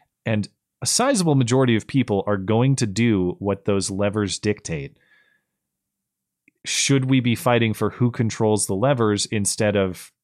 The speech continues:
trying to artificial cr-, artificially create a world in which no levers exist? I, I understand that argument. I'm, I'm not denying it or dismissing it. And I, I have an internal battle of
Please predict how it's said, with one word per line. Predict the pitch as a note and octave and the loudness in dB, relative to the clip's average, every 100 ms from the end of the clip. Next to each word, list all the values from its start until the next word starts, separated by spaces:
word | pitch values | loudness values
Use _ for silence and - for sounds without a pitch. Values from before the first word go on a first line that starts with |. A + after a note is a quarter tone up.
| _ - | _ -16
trying | - A#2+ A#2 A#2 | -4 0 0 0
to | G2+ A2 G#2 G2+ G2 - _ _ _ _ _ - | -2 -2 0 0 -2 -6 _ _ _ _ _ -2
artificial | B2+ C3+ - C3+ - A2 | 0 0 0 0 0 -4
cr-, | - C3+ | -4 -4
artificially | A#2+ C#3 C3+ C#3+ C3 A#2+ | 0 2 2 0 2 -2
create | - A2+ A#2 | 2 2 2
a | |
world | G#2 G#2 G2+ | 2 0 0
in | G2+ | -2
which | F#2+ G#2+ | -2 0
no | G2+ | 0
levers | G2+ F#2 F2+ | 0 -2 -4
exist? | E2+ E2 E2 - - - | -4 -8 -10 -8 -10 -8
I, | A#2 B2+ D3+ | -6 0 2
I | |
understand | F3 D3+ - B2+ B2 G#2+ G2+ - _ _ _ _ _ _ _ - | 4 2 2 0 2 0 -2 -6 _ _ _ _ _ _ _ -2
that | G#2 | 0
argument. | F#2+ G2+ D2 A1+ - | 2 2 -2 -10 -10
I'm, | G2 G2+ G2+ | -4 -2 -2
I'm | G2+ G2 | -2 0
not | G2+ G#2 G2 - _ _ _ _ _ _ _ _ _ - | 0 0 -2 -8 _ _ _ _ _ _ _ _ _ -2
denying | B2+ G#2+ G#2+ B2 C3 | 0 2 2 2 2
it | C#3+ | 0
or | B2+ | 0
dismissing | G#2+ G2+ B2 A#2+ - A#2+ | -2 -2 -2 -2 -2 -8
it. | - _ - | -12 _ -6
And | A#2+ A2+ | -2 0
I, | A#2+ A#2+ - | 2 0 0
I | A#2+ | -2
have | A2 B2 | 0 2
an | B2 | 2
internal | A#2 A2+ - B2+ A2+ | 2 0 0 2 2
battle | A2+ E3 D3+ A2+ | 2 2 2 2
of | G#2 | 0